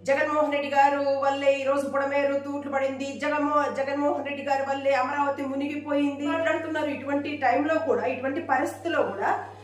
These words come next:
మీరిస్తున్న స్టేట్మెంట్ ఏ విధంగా ఉన్నాయో ఒకసారి ఆలోచించండి. అక్రమ కట్టడాలు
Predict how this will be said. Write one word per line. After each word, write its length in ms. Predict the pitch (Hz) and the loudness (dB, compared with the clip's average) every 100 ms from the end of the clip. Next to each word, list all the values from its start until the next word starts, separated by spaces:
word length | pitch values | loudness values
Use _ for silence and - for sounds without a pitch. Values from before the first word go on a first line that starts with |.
| - | -2
మీరిస్తున్న 500 | 214 349 359 349 339 | 2 2 2 2 2
స్టేట్మెంట్ 760 | 320 320 262 - 320 320 - 233 | 2 0 0 0 2 2 2 0
ఏ 280 | 277 269 277 | 2 0 0
విధంగా 280 | 349 330 | 2 2
ఉన్నాయో 440 | 311 302 262 240 285 | 2 2 4 4 6
ఒకసారి 400 | 262 339 330 339 | 4 2 0 2
ఆలోచించండి. 720 | - 381 381 302 254 - - - - - - 214 | 2 2 2 0 0 -2 -6 -14 -20 -20 -4 -2
అక్రమ 320 | 254 339 349 | 4 6 6
కట్టడాలు 580 | 339 339 339 320 311 | 6 4 2 4 0